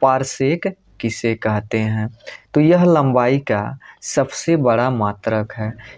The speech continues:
एक पारसेक वह दूरी है जो एक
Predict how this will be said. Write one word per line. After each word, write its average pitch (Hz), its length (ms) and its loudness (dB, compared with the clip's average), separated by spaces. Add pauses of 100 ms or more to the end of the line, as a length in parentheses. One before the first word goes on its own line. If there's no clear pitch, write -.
(100)
एक 185 240 4 (140)
पारसेक 135 560 0
वह 131 280 2
दूरी 110 460 0 (160)
है 110 240 -8 (440)
जो 147 200 2 (200)
एक 175 300 4